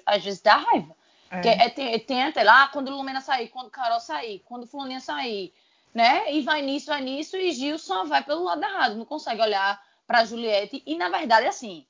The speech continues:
Speaker 1: na verdade, ele olha pra Juliette, no coração dele, assim, de uma forma amigável, tanto que ele não conseguiu colocar ela no paredão. Mas quando ele se junta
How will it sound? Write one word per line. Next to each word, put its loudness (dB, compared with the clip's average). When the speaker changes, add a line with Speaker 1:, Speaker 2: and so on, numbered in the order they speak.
Speaker 1:
na -6
verdade, 0
ele -2
olha 2
pra -8
Juliette, -6
no -10
coração 0
dele, 2
assim, -12
de 0
uma 2
forma 6
amigável, 0
tanto -16
que -10
ele -6
não -8
conseguiu -8
colocar -6
ela -4
no -14
paredão. -4
Mas 4
quando 2
ele 6
se 8
junta 2